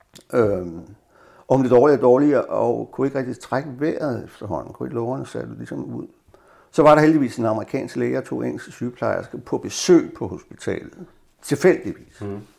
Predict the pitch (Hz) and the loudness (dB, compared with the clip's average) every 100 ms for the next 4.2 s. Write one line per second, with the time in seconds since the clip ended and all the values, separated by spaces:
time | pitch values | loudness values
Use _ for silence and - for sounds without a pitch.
0 | _ _ _ - 113 104 117 113 - 98 | _ _ _ -2 -2 -2 -6 -6 -2 -2
1 | 90 90 - - - _ _ _ _ _ | -2 -10 -16 -20 -20 _ _ _ _ _
2 | _ _ _ _ _ - 123 107 110 123 | _ _ _ _ _ 2 4 4 0 4
3 | 147 151 156 139 127 - 123 131 123 120 | 8 8 8 6 6 2 -2 -2 -6 -6
4 | 107 | -10